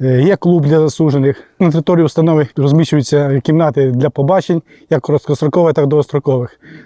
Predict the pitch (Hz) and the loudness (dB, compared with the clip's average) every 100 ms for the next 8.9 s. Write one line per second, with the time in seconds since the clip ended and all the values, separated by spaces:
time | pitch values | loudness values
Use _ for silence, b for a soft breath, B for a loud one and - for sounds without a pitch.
0 | _ 180 185 - 170 180 160 165 147 156 | _ -4 -2 -2 -2 0 0 0 0 0
1 | 151 156 139 131 151 - 170 135 139 202 | 0 0 0 0 -2 0 0 0 0 0
2 | 214 - _ _ _ 156 - 165 160 147 | -2 -8 _ _ _ -4 -2 0 0 2
3 | 156 147 156 135 160 147 156 160 156 - | 0 0 -2 -2 0 2 2 2 0 -2
4 | 131 - 151 151 147 147 156 143 143 131 | -4 0 0 0 0 0 2 2 0 0
5 | 160 - 147 170 160 139 180 - 170 156 | 0 0 -2 0 0 0 -2 0 0 0
6 | 151 147 139 151 135 135 131 - - 202 | 0 0 0 0 0 0 -4 -6 -4 0
7 | 190 175 170 165 170 185 160 143 143 160 | 2 2 0 -2 -2 -2 -2 -2 0 0
8 | - 143 151 175 208 190 185 175 165 | 0 0 2 2 0 -2 -2 0 -2